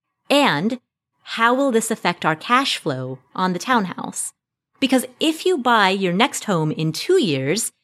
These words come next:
then if you continue saving that thirty-seven hundred per month, then in two years' time, you will have saved eighty-eight thousand eight hundred dollars,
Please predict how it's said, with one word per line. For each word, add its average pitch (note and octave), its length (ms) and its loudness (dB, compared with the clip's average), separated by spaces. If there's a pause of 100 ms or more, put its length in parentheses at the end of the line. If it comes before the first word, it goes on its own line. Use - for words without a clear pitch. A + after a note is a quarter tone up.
(440)
then A3 300 4 (200)
if A#3+ 160 2
you B3+ 80 4
continue B3 400 2
saving C#4+ 380 2
that F3+ 220 0
thirty-seven G3+ 440 0
hundred F3+ 320 0
per F3+ 160 -2
month, B3 440 0 (320)
then A3 120 2
in G#3+ 80 2
two C4+ 180 -2
years' A3 220 2
time, A#3+ 320 2
you F#3+ 160 0
will G#3+ 120 2
have G3+ 140 -2
saved G3 420 0 (200)
eighty-eight A3+ 400 2
thousand F#3 400 -2
eight D#3+ 160 -4
hundred D3+ 220 -4
dollars, F#3 500 2